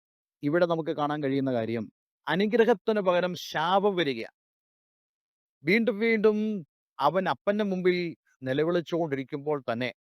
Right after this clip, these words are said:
അവന്റെ മേൽ ശാപമാണ് കടന്നു വന്നുകൊണ്ടിരിക്കുന്നത്. ഈ ശാപം ദൈവത്തിൽ നിന്ന് വരുന്ന ഒരു ശാപം കൂടിയാണ്. അനുഗ്രഹം ഇസഹാക്ക് അനുഗ്രഹിക്കുമ്പോൾ അത്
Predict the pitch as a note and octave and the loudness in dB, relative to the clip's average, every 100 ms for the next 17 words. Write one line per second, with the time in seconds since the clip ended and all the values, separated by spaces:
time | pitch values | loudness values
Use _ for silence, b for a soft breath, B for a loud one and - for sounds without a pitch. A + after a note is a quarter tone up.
0 | _ _ _ _ _ _ - C#3+ D#3+ F3 | _ _ _ _ _ _ 0 2 2 2
1 | E3+ - - C3 D#3 C4+ G3 F3+ E3+ D#3+ | 2 0 -4 -2 2 2 2 2 0 0
2 | D#3 C#3 C3+ C3 C#3 B2 A#2+ A2 A2 G#2 | -4 -2 -2 -2 -4 -4 -4 -6 -10 -14
3 | G#2+ G2+ - _ _ _ _ _ _ _ | -14 -14 -20 _ _ _ _ _ _ _
4 | E3+ G#3+ - D#3 F3 G3 G3+ D3+ D3 F3+ | 0 0 2 6 6 6 2 -2 -2 -2
5 | F#3 A#3 - B3+ A#3 A#3 A#3 A3 A3+ G3+ | 6 4 6 0 2 2 4 4 4 0
6 | G#3 F#3+ F3 F3 D3+ B2 - - _ _ | 2 0 0 -2 -4 -4 -8 -14 _ _
7 | B2+ D#3 F#3+ G3+ G3 G3 F#3 _ C3+ - | -4 0 4 4 4 0 -2 _ -12 -6
8 | F3+ F#3 F3 E3+ D#3+ E3 D3+ E3+ E3 D#3+ | 0 0 0 -2 0 -2 -2 -2 -4 0
9 | D3 F#3 - b b - C#3 E3+ | 4 4 0 b b -4 0 0